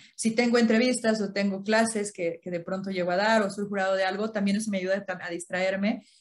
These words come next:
y en la tarde sigo escribiendo. No soy una escritora diurna, la verdad es que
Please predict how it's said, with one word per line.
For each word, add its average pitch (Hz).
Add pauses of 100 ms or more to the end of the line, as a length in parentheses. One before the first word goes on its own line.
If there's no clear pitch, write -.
y 208
en 202
la 196
tarde 202
sigo 185
escribiendo. 175 (360)
No 277
soy 311
una 277
escritora 233
diurna, 247 (100)
la 190
verdad 202
es 208
que 180